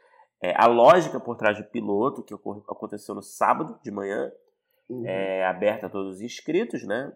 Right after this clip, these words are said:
Speaker 1: do, do Lab. E, cara, foi muito legal, né? Mais uma aula aí, a última aula,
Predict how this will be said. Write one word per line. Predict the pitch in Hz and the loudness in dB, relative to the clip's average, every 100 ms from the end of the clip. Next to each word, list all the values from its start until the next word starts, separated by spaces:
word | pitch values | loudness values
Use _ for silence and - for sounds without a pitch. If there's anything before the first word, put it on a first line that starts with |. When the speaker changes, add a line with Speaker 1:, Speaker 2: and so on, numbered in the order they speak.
| _ | _
Speaker 1:
do, | 90 92 101 98 95 | -18 -10 -6 -6 -6
do | - | -4
Lab. | 104 104 - - _ _ _ _ _ | -2 -2 -4 -12 _ _ _ _ _
E, | - | -12
cara, | - 285 185 | 2 6 6
foi | - | 4
muito | 160 - | 0 0
legal, | 330 214 117 120 | 2 8 8 10
né? | 120 | 8
Mais | 110 135 170 | 8 4 4
uma | 175 139 | 2 4
aula | 127 139 | 6 6
aí, | 127 | 4
a | 117 | 2
última | 147 - 226 | 0 0 4
aula, | 139 123 147 110 | 6 6 4 0